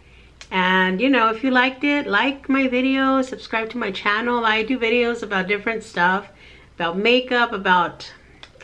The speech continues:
life, about weight loss, a little bit of everything.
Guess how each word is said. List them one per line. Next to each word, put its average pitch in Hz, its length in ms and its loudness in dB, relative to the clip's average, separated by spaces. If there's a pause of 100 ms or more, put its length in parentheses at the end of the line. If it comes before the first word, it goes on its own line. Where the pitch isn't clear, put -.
life, 247 760 0 (1000)
about 170 640 0 (240)
weight 202 320 0
loss, 226 680 2 (600)
a 277 40 2
little 359 220 6
bit 269 140 2
of 196 120 -2
everything. 147 680 -8